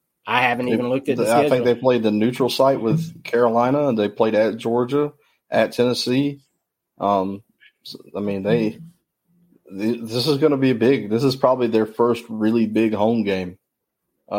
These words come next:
Speaker 2: of the year, you know, against us. They don't like us, uh, at all. You know, I, you know, there's people out there, you know, how do you, do you consider South Carolina a rival? Do you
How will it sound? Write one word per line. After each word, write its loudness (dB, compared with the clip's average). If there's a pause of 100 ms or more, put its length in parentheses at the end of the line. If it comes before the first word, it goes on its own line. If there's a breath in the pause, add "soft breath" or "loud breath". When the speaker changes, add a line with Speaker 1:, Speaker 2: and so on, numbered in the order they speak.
(140)
Speaker 2:
of -6
the -6
year, -2
you -12
know, -4
against -4
us. 2
They 0
don't 2
like 0
us, -4 (640)
uh, -2
at 0
all. 2
You -4
know, -2
I, -6
you -2
know, -2
there's -2
people 0
out 2
there, 2
you -4
know, -2
how -2
do -2
you, -6 (440)
do -4
you -6
consider -2
South 2
Carolina 2
a -2
rival? 0
Do -2
you -8